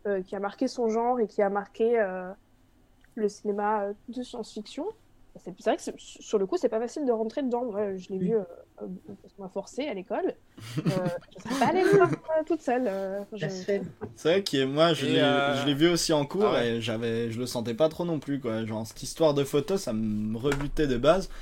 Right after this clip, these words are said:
Speaker 2: Mais, euh, je pense que c-, il y a un bon point là-dedans, c'est que du coup, ça te force à vraiment t'intéresser au scénario. Et pour le coup, le scénario, est, c'est peut-être un des meilleurs que j'ai jamais, que j'ai jamais vu. C'est vraiment
Speaker 3: Bien sûr.
Speaker 2: hyper bien écrit et j'adore.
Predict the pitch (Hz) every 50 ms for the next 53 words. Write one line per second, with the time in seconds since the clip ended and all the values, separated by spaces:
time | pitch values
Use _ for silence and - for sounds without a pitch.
0 | - - - 107 117 117 120 117 113 113 113 117 117 113 - - 175 175 - -
1 | 147 131 - - - - 101 120 117 113 110 110 117 113 113 120 120 117 120 123
2 | 135 165 175 170 - - 170 165 147 151 151 127 131 156 208 214 208 - 123 107
3 | - 113 110 113 113 110 113 - 170 - - 104 101 - _ _ _ _ - -
4 | - 151 147 - - - 127 117 113 107 113 127 135 131 - - - 117 110 117
5 | 104 107 107 - 127 113 - - 131 120 113 104 110 123 143 165 180 175 - -
6 | - - - - - 107 104 104 104 107 107 - 120 120 117 117 113 - 175 165
7 | 135 107 - 110 107 110 107 117 139 156 143 113 110 110 107 - 101 - - -
8 | 101 - - 113 110 107 107 113 120 131 139 131 - 131 113 107 98 107 110 117
9 | 117 117 113 113 113 110 110 113 113 - 117 117 113 110 107 110 117 117 120 117
10 | 117 143 165 165 165 - - - - - - - - - 101 104 - 101 113 131
11 | 135 123 - - 208 151 143 - 131 123 120 117 113 120 120 110 - - 156 165
12 | 131 101 98 - 104 101 113 135 123 104 -